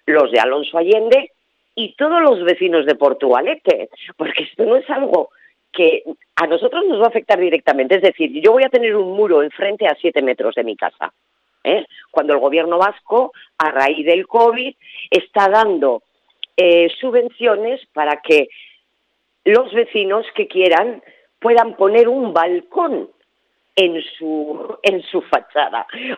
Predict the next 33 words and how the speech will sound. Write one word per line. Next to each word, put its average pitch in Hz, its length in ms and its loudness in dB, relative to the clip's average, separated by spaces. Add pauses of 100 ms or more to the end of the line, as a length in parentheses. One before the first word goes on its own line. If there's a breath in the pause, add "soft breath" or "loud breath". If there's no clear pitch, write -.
O 190 100 0
sea, 180 300 -2 (320 soft breath)
gobierno 220 480 0
vasco 156 420 -4
subvenciona 226 640 0
balcones 277 600 0 (400 loud breath)
y 151 120 2
a - 60 0
nosotros 294 640 2 (200 loud breath)
literalmente 220 920 2
nos 190 220 -2
empareda, 104 640 -4 (280 loud breath)
porque 139 260 -2
no 143 80 2
hay 143 60 2
que 160 120 0
olvidar 175 420 0
que - 100 0
este 170 260 -2
plan 226 480 0 (500 loud breath)
es 202 220 0 (140)
del 156 300 2
gobierno 139 360 0
vasco, 180 360 -4
o 131 100 -2
sea, 156 240 0 (300 loud breath)
no 180 260 2
es 180 200 0
que 165 220 4
un 165 420 4
constructor, 156 920 0
un 151 160 -4
propietario, 139 840 -2